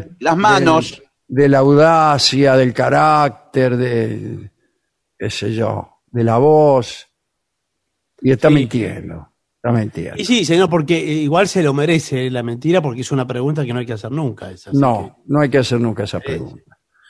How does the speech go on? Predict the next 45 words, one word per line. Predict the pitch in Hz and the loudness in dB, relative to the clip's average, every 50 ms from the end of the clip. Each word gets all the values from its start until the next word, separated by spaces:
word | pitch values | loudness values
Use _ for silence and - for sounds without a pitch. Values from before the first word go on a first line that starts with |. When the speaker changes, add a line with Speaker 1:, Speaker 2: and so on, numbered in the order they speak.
| - - - _ - | -20 -20 -20 _ -2
Speaker 1:
Bueno, | 170 196 180 170 165 147 | 2 4 4 4 4 4
señor, | - 170 185 202 208 190 175 151 107 - - _ _ _ _ | 4 4 4 6 6 4 4 2 0 -2 -8 _ _ _ _
vamos | - 202 220 220 180 - 175 | -2 2 4 4 4 6 6
a | 175 | 6
ver | 185 190 180 - | 6 6 4 4
qué | - 190 185 | 4 4 4
dice | 180 202 190 175 - - 165 165 | 4 4 2 2 2 4 4 6
la | 156 151 135 | 6 4 2
gente, | - - 170 160 147 135 113 - 113 104 90 | 2 2 2 4 4 2 2 0 -2 -4 -4
verdaderamente. | - - - 113 110 123 123 127 131 131 127 135 127 120 113 95 - 104 95 87 - _ _ _ _ _ _ _ | -4 -4 -2 0 2 4 4 4 4 4 4 2 2 0 -2 -2 -4 -4 -6 -6 -10 _ _ _ _ _ _ _
Los | - 123 131 127 | 0 2 2 4
tipos | - 170 165 151 - - - | 4 2 2 2 0 0 0
que | 151 | 0
escuchan | 135 - 147 160 139 - 156 139 | 0 4 4 4 4 6 4 4
nuestro | 147 147 127 139 135 117 | 4 4 4 2 2 2
programa | 131 127 143 165 180 185 180 165 | 4 4 4 4 4 4 4 4
deben | 151 165 170 175 151 | 6 6 6 4 4
tener | 127 139 135 147 156 | 4 4 4 4 4
algo | 151 147 139 135 120 | 4 4 4 4 2
que | 120 123 | 2 2
decir | 120 123 117 - 196 190 139 120 | 2 2 2 2 4 4 4 2
a | 101 | 0
este | - - 110 | 0 0 0
respecto. | 104 107 - _ - 87 78 - - - - - - _ _ _ _ _ _ _ | 0 0 0 _ -4 -4 -4 -8 -12 -12 -12 -12 -12 _ _ _ _ _ _ _
Speaker 3:
Sí, | - - 170 220 220 | -10 -4 -2 2 4
o | 196 151 139 | 4 4 2
a | 131 127 | 2 2
cualquier | 151 139 139 131 160 165 170 | 0 0 0 2 2 2 4
otro. | 180 190 190 180 175 165 156 | 4 2 2 2 2 2 2
Recuerden | 147 147 143 135 160 165 165 160 151 | 2 2 2 2 2 4 4 2 2
que | 143 151 147 | 2 2 2
nos | 143 139 - | 2 0 2
pueden | 170 160 156 156 143 143 | 0 0 2 2 2 0
escribir | 143 - - 147 147 151 165 160 156 165 | 0 0 0 0 2 2 2 2 2 0
al | - 147 131 131 131 | 0 0 0 0 0
WhatsApp | 131 131 127 127 - - 175 160 143 156 | 0 -2 -2 -2 0 0 0 0 0 -4
de | 131 120 127 | -6 -6 -4
los | 123 123 - 143 | -4 -4 -4 -4
oyentes, | 131 - 190 190 185 170 - 165 147 - | -2 0 0 0 0 0 0 -2 -2 -2
que | - 185 165 | -4 -4 -4
es | 147 | -4
seis | - - 220 226 233 208 170 | -2 0 0 2 2 0 -4
cinco | - - 233 247 247 233 - 190 165 - | -2 0 2 2 2 2 2 0 0 2
ocho | - 190 180 - - 165 | 0 0 0 2 0 0
cinco, | 143 - 220 220 226 220 - 208 180 147 113 98 | 0 2 2 2 2 2 2 2 2 2 0 -2